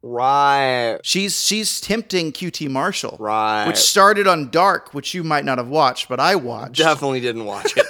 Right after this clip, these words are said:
Speaker 2: <laughs>
Speaker 1: Definitely didn't watch.
Speaker 2: And Brandi's kinda pissed about it. He's like, "No, pay attention to, I'm your manager, pay attention to the match."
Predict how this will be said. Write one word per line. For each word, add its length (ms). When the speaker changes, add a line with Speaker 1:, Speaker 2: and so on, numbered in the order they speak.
Speaker 2:
<laughs> 140
Speaker 1:
Definitely 420
didn't 260
watch. 360
Speaker 2:
And 220
Brandi's 420
kinda 180
pissed 380
about 300
it. 40
He's 100
like, 120
"No, 180
pay 220
attention 500
to, 240
I'm 220
your 80
manager, 280
pay 100
attention 220
to 40
the 80
match." 520